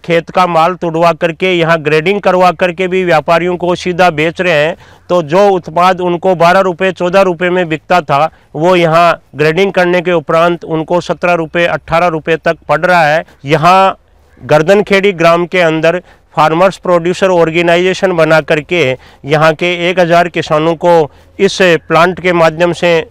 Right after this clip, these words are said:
जोड़ने का प्रयास चल रहा है। तो जब किसान यहाँ अपने उत्पाद को लाकर ग्रेडिंग, वैक्सिंग और पैकिंग करा करके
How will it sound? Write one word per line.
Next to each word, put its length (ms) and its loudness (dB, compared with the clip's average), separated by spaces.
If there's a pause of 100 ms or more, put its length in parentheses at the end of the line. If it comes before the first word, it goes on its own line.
जोड़ने 420 0
का 260 2 (160)
प्रयास 400 0
चल 160 0
रहा 200 4
है। 260 2 (440)
तो 440 2
जब 280 2
किसान 520 2
यहाँ 420 0
अपने 280 -2
उत्पाद 500 0
को 180 0
लाकर 540 0 (280)
ग्रेडिंग, 600 0
वैक्सिंग 640 0 (280)
और 320 4
पैकिंग 480 -2
करा 260 2
करके 420 -2